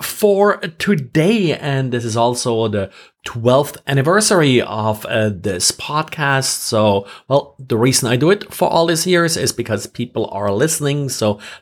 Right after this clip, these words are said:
let me know that you're listening, and any comments, any tweets, or anything else that you can do in order to tell me that you're listening, that you like it,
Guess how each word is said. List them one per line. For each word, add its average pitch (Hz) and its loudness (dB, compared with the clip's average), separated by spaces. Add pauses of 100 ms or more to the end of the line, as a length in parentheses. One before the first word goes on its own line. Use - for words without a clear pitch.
let 240 0
me 247 4
know 226 2
that 131 2
you're 123 6
listening, 117 0
and 104 -4
any 170 2
comments, 131 0
any 110 -2 (360)
tweets, 196 0
or 120 4 (240)
anything 147 0
else 180 0
that 156 -2
you 147 -2
can 135 -6
do 151 -2
in 143 0
order 131 4 (340)
to 113 -6
tell 135 2
me 131 2
that 110 -4
you're 107 2
listening, 156 2
that 107 -6
you 120 2
like 143 2
it, 139 0